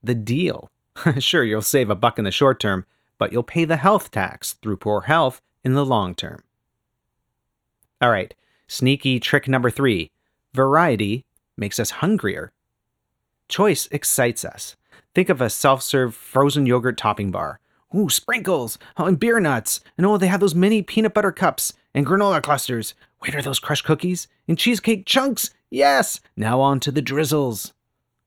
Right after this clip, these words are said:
Before you know it, there's a leaning tower of frozen dessert in front of you. Or think of those party mixes. Pretzels and corn chips and cheesy puffs and barbecue rings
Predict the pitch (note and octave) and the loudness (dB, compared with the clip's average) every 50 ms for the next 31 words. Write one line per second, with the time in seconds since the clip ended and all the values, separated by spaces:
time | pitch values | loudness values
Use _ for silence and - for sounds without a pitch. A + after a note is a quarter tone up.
0 | _ _ - A2+ - - D3 E3 F#3 G#3 G3 D3 A#2+ A#2 B2 - - - - - | _ _ -8 -6 -2 0 2 2 4 4 4 4 4 2 2 0 -4 -8 -20 -8
1 | _ - C3+ A#2 C3+ A#2+ A#2+ B2 C3+ D#3 E3+ F#3 F#3 F#3+ G3+ G#3 F#3 - - C3+ | _ -2 0 2 2 2 2 2 2 4 4 4 4 2 2 0 -2 -2 0 0
2 | B2 A#2 A#2 A#2 - - A2 G2 - - - B2+ B2 B2+ B2 D#3 C#3 A2+ G#2+ - | 0 2 0 0 -2 -4 -6 -8 -8 -4 0 0 0 2 2 0 -2 -2 -2 -2
3 | A2+ G#2+ G#2 G#2 A2+ G#2 - A2 A2 A2+ G#2+ F#2 F2+ C2+ A1 - _ _ _ _ | -2 -2 -2 -4 -6 -4 -2 0 0 0 -2 -4 -6 -8 -10 -16 _ _ _ _
4 | _ _ _ _ _ _ _ _ _ - - E3+ E3+ A#3+ B3 - D#4 D#4 G#3+ - | _ _ _ _ _ _ _ _ _ -2 -2 0 0 0 0 0 0 -2 -2 -4
5 | - - - - D3 C#3+ C#3 C3 A2+ G2 - - - - C#2+ - - - _ _ | -6 -10 -2 0 2 2 2 2 0 -2 -4 -6 -10 -14 -14 -14 -16 -18 _ _
6 | _ _ _ _ _ _ - - C#3+ D3+ D#3 - - E3+ E3 D#3+ - A#2+ G#2+ F#2 | _ _ _ _ _ _ -2 0 0 2 2 0 0 0 0 0 0 -2 -4 -4
7 | - - C#3 D#3 D#3+ C#3 - - - - - - - G2+ G2+ G2+ G2 - - - | -2 0 0 0 0 0 -2 -2 -2 -2 -4 -6 -8 -8 -8 -8 -8 -6 -4 -2
8 | F3+ F#3 E3+ D3+ E3 D#3+ - - - D#3+ D#3 - - - - A2 G2+ G2+ - - | -2 -2 -2 -2 -4 -8 -4 -2 -2 -2 -2 -4 -8 -10 -8 -8 -8 -4 -2 -2
9 | D3+ D#3+ E3 - F3 E3 D3 D3+ D#3 D#3 D3+ C#3+ C#3 | 0 0 0 0 0 0 2 2 0 0 0 -2 -4